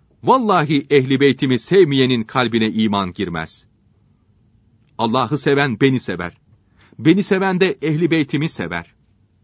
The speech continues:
Eshabımı, ezvacımı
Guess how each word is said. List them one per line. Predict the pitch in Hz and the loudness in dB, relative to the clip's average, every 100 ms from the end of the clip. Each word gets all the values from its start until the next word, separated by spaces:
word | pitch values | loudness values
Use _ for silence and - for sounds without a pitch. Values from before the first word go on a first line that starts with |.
| _ _ _ _ _ _ _ _ _ _ _ _ _ | _ _ _ _ _ _ _ _ _ _ _ _ _
Eshabımı, | 165 - 208 190 208 233 226 _ _ _ _ _ _ _ | -2 2 2 2 2 0 -4 _ _ _ _ _ _ _
ezvacımı | 143 123 143 151 135 143 156 | 0 2 0 0 0 -2 -2